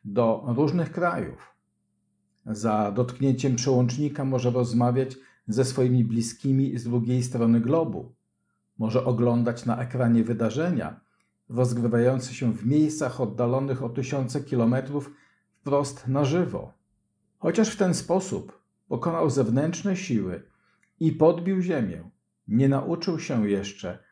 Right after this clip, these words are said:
jak czynić siebie, sobie nawzajem poddanym.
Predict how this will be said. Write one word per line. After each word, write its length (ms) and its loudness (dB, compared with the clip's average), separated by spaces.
jak 280 -2
czynić 420 2
siebie, 600 -2
sobie 540 0
nawzajem 640 0
poddanym. 720 -10